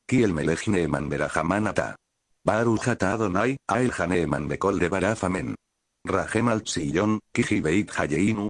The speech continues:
Beladubat Nefesh Tosi Abim Jerach Beyameinu. Baruch Ata Adonai, Mesameach Tzion Bebaneich.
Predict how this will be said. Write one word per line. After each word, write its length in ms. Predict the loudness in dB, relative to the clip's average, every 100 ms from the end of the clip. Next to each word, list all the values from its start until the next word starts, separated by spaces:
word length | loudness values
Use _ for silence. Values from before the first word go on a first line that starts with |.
| -2
Beladubat 540 | 0 2 2 0 0
Nefesh 400 | 0 0 -2 -4 0
Tosi 320 | 0 2 2
Abim 220 | 2 0
Jerach 420 | 0 0 0 -2 -2
Beyameinu. 600 | 0 0 0 -2 -4 -8 _ _ _ _ 0
Baruch 400 | 2 2 2 0
Ata 280 | 0 0
Adonai, 440 | 0 0 0 0 -2 -4
Mesameach 600 | -2 0 0 0 -2 -8
Tzion 500 | -6 -2 2 2 2
Bebaneich. 480 | 2 0 0 -2